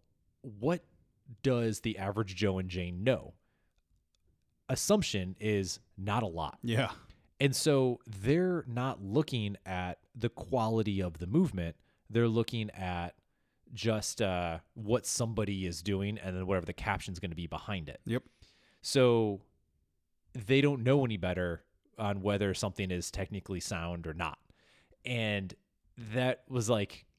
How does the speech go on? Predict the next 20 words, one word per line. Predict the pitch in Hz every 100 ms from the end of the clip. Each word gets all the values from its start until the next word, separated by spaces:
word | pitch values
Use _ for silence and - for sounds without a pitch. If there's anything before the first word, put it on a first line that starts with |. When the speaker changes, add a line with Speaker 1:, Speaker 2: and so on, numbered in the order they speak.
| _ _ _ _ _ _ _ _ _ 135
Speaker 1:
that | 135 139
was, | 139
like, | 147 135
an |
interesting, | 147 170 151 156 120 107
it | 127
was, | 127
like, | 135 131
an |
interesting | 139 - 143 131
thought | 101 104
process, | 87 73 - 139 - - - _ _
because | 117 127 120
I'm | 107
like, | 101 101
"Okay, | 117 101 90
that's, | 95 104 - - _ _
you | 123
know, | 127
that's, | 113 107